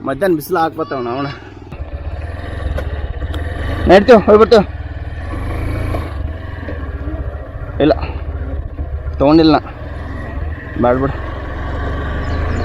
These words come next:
ಜೈ ಶ್ರೀರಾಮ್. So ರೈಡ್ ಸ್ಟಾರ್ಟ್.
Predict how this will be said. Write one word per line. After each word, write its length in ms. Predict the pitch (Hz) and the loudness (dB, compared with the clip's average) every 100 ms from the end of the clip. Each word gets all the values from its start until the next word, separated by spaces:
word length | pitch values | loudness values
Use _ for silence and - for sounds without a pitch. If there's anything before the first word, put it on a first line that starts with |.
| - - - - 285 277 - - 285 - - - - - - - - - - | 0 0 0 0 2 2 2 2 0 0 0 2 2 0 -2 -4 -6 -6 6
ಜೈ 420 | 214 - 247 240 | 8 10 10 10
ಶ್ರೀರಾಮ್. 960 | - 220 220 196 175 175 170 160 139 156 151 - - - - - - - - - - - - - - 135 | 8 10 12 12 12 12 10 8 4 2 0 -2 -2 -2 -2 -4 -6 -6 -6 -4 -4 -4 -4 -6 -2 4
So 200 | 131 131 | 6 10
ರೈಡ್ 260 | 165 220 | 10 10
ಸ್ಟಾರ್ಟ್. 480 | - 190 185 220 | 8 6 10 10